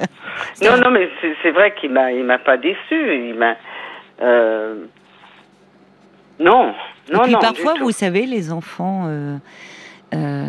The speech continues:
Speaker 2: Et puis, il aurait
Speaker 1: peuvent
Speaker 2: le droit de
Speaker 1: déce-
Speaker 2: me, de me décevoir aussi.
Speaker 1: Eh oui, eh oui, eh oui, parce que
Speaker 2: Mais
Speaker 1: parfois, pour justement s'accomplir,
Speaker 2: Mm.
Speaker 1: se réaliser, sortir un peu des attentes des parents, il faut accepter de les décevoir. Mais c'est pas simple quand on s'aime.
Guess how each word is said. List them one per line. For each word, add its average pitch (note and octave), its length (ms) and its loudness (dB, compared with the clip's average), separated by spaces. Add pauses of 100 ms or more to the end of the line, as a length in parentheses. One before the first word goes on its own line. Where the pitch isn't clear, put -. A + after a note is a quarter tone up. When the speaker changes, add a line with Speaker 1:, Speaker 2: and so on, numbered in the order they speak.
(140)
Speaker 2:
Et D3+ 100 4
puis, E3+ 140 0
il D#3+ 100 4
aurait D3+ 180 6
Speaker 1:
peuvent D#3+ 200 0
Speaker 2:
le D3+ 80 0
droit C#3+ 180 4
de B2+ 60 -6
Speaker 1:
déce- B2+ 60 -6
Speaker 2:
me, C3+ 220 0
de B2 40 -4
me - 60 -6
décevoir B2 580 0
aussi. F#3 320 -10
Speaker 1:
Eh F3 200 -2
oui, C3+ 280 -6 (200)
eh D3 140 -8
oui, B2+ 220 -10 (240)
eh D#3 120 0
oui, D#3+ 280 -4
parce D#3+ 180 -2
que - 120 -6
Speaker 2:
Mais G#3+ 100 8
Speaker 1:
parfois, A3 340 2
pour G3+ 280 -2
justement A3 760 -2 (440)
s'accomplir, G#3+ 1300 -4 (240)
Speaker 2:
Mm. A#3 160 6
Speaker 1:
se - 240 -2
réaliser, G3+ 960 -2
sortir G#3 720 -4
un F3 80 -4
peu F3+ 200 -6
des D#3+ 240 -4
attentes E3+ 380 -4
des D#3 120 -4
parents, D#3 520 -4 (180)
il F3 120 -6
faut - 180 -4
accepter F#3+ 500 -4
de E3 60 -8
les F3 100 -2
décevoir. D3 600 -8
Mais E3+ 120 -4
c'est G#3 140 -6
pas G#3+ 140 -2
simple B3 420 -4
quand E3+ 220 -8
on D#3+ 100 -6
s'aime. D3 380 -8